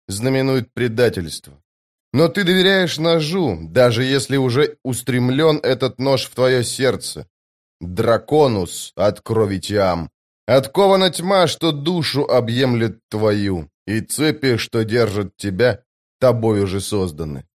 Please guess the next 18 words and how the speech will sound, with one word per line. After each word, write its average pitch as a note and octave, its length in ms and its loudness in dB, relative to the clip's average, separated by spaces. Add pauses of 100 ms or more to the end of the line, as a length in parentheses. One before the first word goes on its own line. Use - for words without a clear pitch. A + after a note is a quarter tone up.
(480)
Крул, C#3+ 600 2
дорогу D#3 640 2
твою D3+ 380 0
спящая C3 880 0
избрала A2 760 2
тысячи A2+ 460 -4
лет A2 260 0
назад, G#2 560 0 (400)
и G#2 80 -2
богиня G#2 480 0
спит G2+ 400 -6
до G2+ 100 -4
сих F#2+ 300 -8
пор, A2 300 -2 (340)
хоть F3+ 300 -2
ты E3+ 100 -2
сам C3+ 420 0
пробудился. G2 880 -4